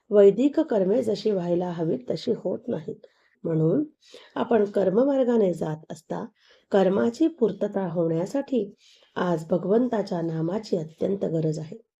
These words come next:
कर्ममार्ग मनापासून करणाऱ्या माणसामध्ये नुसते कर्म करणे हेच सर्वस्व आहे, अशी जी कर्मठपणाची भावना उत्पन्न होते, त्याबद्दल माझा आक्षेप आहे. एरवी कर्ममार्गी माणसाच्या शिस्तीबद्दल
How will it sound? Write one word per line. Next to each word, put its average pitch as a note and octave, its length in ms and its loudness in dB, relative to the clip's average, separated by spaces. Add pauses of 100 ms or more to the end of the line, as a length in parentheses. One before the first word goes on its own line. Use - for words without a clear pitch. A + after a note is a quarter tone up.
(460)
कर्ममार्ग D#3+ 640 4
मनापासून E3+ 760 -2
करणाऱ्या E3 540 2
माणसामध्ये E3+ 840 -4 (480)
नुसते C4 280 4
कर्म C4+ 400 4
करणे G#3 460 2
हेच G#3+ 340 2
सर्वस्व F#3 560 -2
आहे, - 300 -10 (580)
अशी F#3+ 280 2
जी E3+ 180 0
कर्मठपणाची G3 880 0
भावना E3 400 0
उत्पन्न E3+ 420 -2
होते, D#3 420 -8 (380)
त्याबद्दल D#3+ 520 2
माझा E3+ 380 -4
आक्षेप F3+ 520 -10
आहे. D#3 180 -12 (760)
एरवी E3 400 4
कर्ममार्गी E3+ 720 0
माणसाच्या D#3+ 640 -2
शिस्तीबद्दल E3+ 880 -2